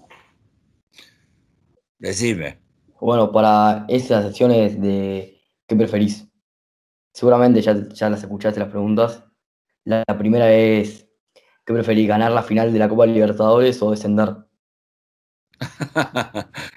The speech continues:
Speaker 1: No, esa es, no, por supuesto que a todos nos gusta ganar. Lo que tiene que pe-, lo que tenemos que pensar y estar preparados es que le toca a uno. Eh, descender es otra alternativa,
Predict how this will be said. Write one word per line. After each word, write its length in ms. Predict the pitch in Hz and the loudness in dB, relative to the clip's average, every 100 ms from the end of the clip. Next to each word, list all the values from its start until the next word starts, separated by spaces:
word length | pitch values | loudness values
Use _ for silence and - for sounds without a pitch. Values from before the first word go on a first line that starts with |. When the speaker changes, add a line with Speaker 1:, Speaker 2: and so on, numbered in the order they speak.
| _ - | _ -6
Speaker 1:
No, 360 | 143 127 95 | -2 0 0
esa 260 | 113 117 113 | -2 -4 -8
es, 120 | - - - - | -10 -20 -20 -16
no, 340 | 104 104 110 90 | -10 -6 -6 -6
por 140 | 95 | -10
supuesto 420 | 101 104 127 131 | -10 -8 -6 -4
que 80 | 110 | -4
a 100 | 101 | -4
todos 240 | 165 214 | -2 0
nos 140 | 131 104 | 0 -4
gusta 300 | 95 92 90 | -6 -8 -6
ganar. 480 | 85 78 76 67 _ _ | -6 -6 -10 -12 _ _
Lo 140 | - 92 | -16 -12
que 100 | 127 | -8
tiene 200 | 170 180 | -6 -4
que 100 | 139 | -4
pe-, 160 | 131 | -4
lo 100 | 120 | -4
que 100 | 120 | -4
tenemos 300 | 120 156 185 | -4 -4 -2
que 80 | 160 | -4
pensar 400 | 117 110 - 139 | -6 -8 -2 -2
y 40 | 123 | -2
estar 260 | - 113 | -4 -6
preparados 640 | 104 95 101 117 139 135 110 | -6 -10 -6 -2 -2 -4 -8
es 140 | 95 | -10
que 400 | - 113 123 - | -6 -4 -4 -8
le 160 | 92 92 | -16 -12
toca 240 | 98 92 | -10 -6
a 60 | 90 | -6
uno. 420 | 98 95 76 - _ _ _ _ _ _ | -4 -4 -8 -12 _ _ _ _ _ _
Eh, 840 | 90 87 82 80 80 80 82 80 _ _ | -8 -4 -4 -4 -6 -8 -12 -18 _ _
descender 680 | - 85 85 98 110 156 | -12 -10 -6 -4 -2 0
es 160 | 156 120 | -2 -2
otra 240 | 113 110 | -4 -2
alternativa, 840 | 101 95 95 95 104 131 143 143 | -4 -4 -6 -6 -4 0 0 -2